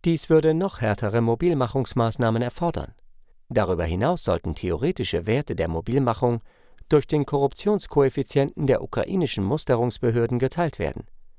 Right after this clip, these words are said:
Die deutschen Analytiker hatten bei ihren Berechnungen wohl kaum die Anzahl der Inhaber von gekauften Ausschließungsscheinen berücksichtigt, die von einer Mobilmachung befreien. Doch die Hauptfrage ist,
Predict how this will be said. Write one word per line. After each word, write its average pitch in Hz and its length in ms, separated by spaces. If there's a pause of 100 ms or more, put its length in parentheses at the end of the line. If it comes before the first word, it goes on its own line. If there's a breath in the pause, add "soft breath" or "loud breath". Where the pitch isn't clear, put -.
(680)
Die 175 80
deutschen 160 360
Analytiker 160 640
hatten 156 220
bei 131 140
ihren 117 260
Berechnungen 143 600
wohl 131 140
kaum 120 280
die 135 180
Anzahl 131 380
der 120 180
Inhaber 113 460
von 87 180
gekauften - 600
Ausschließungsscheinen 117 960
berücksichtigt, - 760 (960)
die 160 80
von 165 140
einer 147 160
Mobilmachung 110 640
befreien. 117 420 (540 soft breath)
Doch 170 140
die 165 180
Hauptfrage 143 520
ist, - 280